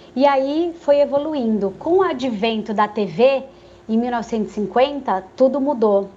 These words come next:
As marcas começaram a entender que podiam usar aquele meio de comunicação pra ir além e comunicar os benefícios funcionais dos seus produtos,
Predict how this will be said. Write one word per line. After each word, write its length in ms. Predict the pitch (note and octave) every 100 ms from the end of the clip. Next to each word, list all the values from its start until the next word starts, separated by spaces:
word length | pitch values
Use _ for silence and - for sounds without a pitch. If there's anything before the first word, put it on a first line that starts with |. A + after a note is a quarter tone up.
| -
As 180 | G3+ G3+
marcas 400 | G#3+ A3 A3+ B3
começaram 480 | - B3 A#3+ B3 A#3+
a 60 |
entender 720 | A#3 A#3 B3 A#3 A3 A#3 C4 - - -
que 100 | -
podiam 460 | - A#3 G#3 C4 C4+
usar 240 | G#3+ A3+
aquele 260 | A3 A#3+ A#3
meio 260 | A3+ C4
de 100 | B3+
comunicação 1000 | C4 B3+ A#3 A3 A#3 A3 - B3 C#4 E4 - - - -
pra 160 | B3 B3+
ir 100 | C#4+
além 540 | E4 C#4+ C#4 C#4+ B3+
e 60 | A3+
comunicar 800 | - A#3+ B3 C4 C4 B3 A#3+ C4
os 100 | B3+
benefícios 560 | A#3+ B3 - A3+ G#3+
funcionais 800 | - A#3+ - A#3 A3 A3+ C4 C4
dos 140 | - G#3
seus 200 | A#3 A3
produtos, 840 | G#3+ G3+ F3+ G#3 A3+ A3+ A#3 -